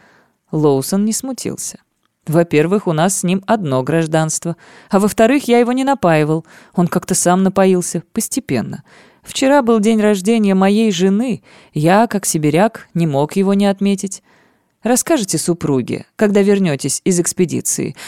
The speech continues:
что по случаю дня ее рождения мини-серию отменили, а руководитель диагностов оказался неспособным исполнять свои обязанности.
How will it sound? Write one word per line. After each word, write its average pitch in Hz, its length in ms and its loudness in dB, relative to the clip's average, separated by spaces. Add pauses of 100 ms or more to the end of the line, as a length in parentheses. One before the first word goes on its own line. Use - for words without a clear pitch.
(120)
что 262 240 2
по 247 120 2
случаю 240 440 0
дня 214 240 2
ее 214 160 2
рождения 202 720 0 (220)
мини-серию 262 760 2
отменили, 175 640 0 (400)
а 170 140 6
руководитель 190 640 2
диагностов 180 640 2
оказался 247 540 0 (280)
неспособным 202 760 2
исполнять 165 460 0
свои 160 180 2
обязанности. 151 680 -2